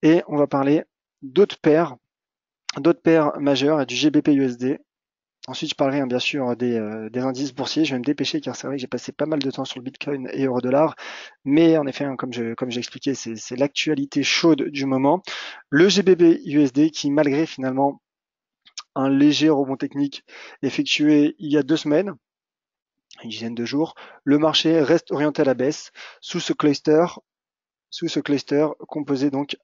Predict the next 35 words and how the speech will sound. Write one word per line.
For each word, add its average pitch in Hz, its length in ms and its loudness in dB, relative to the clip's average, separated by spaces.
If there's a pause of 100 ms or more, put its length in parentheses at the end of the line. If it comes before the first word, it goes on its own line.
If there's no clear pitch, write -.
à 165 100 2
la 165 100 6
fois, 151 380 -2 (1300)
à 139 100 0
la 143 100 2
fois 147 240 -2
de 139 100 -8
cette 131 180 -10
résistance 139 640 -6 (840)
que - 100 -4
vous 156 100 -2
connaissez 147 340 -2
maintenant 127 340 -6
à 131 100 -8
un 123 100 -4
trente-trois, 131 480 -2 (300)
qui - 100 -10
a 127 40 0
été 127 160 -4
formée 131 280 0
suite - 360 -4
à 151 40 0
la 135 80 -2
victoire, 139 560 0 (440)
euh, 113 240 0
du, 123 300 -6
du 120 100 -4
Brexit 127 600 -2 (240)
l'an 139 140 2
passé, 139 340 2 (680)
et 135 240 2 (120)
également 131 580 0 (360)
donc, 139 460 -10
euh, 151 200 -4 (360)
cluster 147 480 0